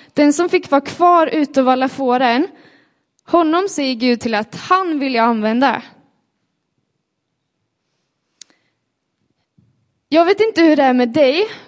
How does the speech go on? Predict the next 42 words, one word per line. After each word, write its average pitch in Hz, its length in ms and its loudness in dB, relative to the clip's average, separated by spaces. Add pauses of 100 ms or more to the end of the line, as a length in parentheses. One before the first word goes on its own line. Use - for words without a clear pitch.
(280)
men 311 220 2
jag 339 160 4
upplever 285 480 0
ofta 277 340 -2
att - 200 -6
Gud 277 260 -6
kallar 269 260 -2
mig 339 260 2
till 285 240 0
att 254 40 4
göra 226 200 2
saker 240 600 0
som 247 460 0 (260)
känns 269 320 0
ganska 285 380 -2
så 247 120 -2 (100)
utmanande. 262 880 0 (1600)
Och 277 120 0
jag 311 120 4
har 330 80 4
insett 330 480 -2
att 254 180 -4
det 339 60 0
är 330 120 2
för 294 140 -4
att 254 160 2
hans 370 400 -2
tankar 349 500 -4
om 285 120 2
mig 226 380 -2 (420)
är 254 100 2
så 294 180 0
mycket 294 320 -2
högre 277 440 0
än 339 120 0
vad 269 140 2
mina 277 300 2
tankar 285 320 0
är 233 120 2
om 226 80 0
mig 226 100 -2
själv. 277 460 0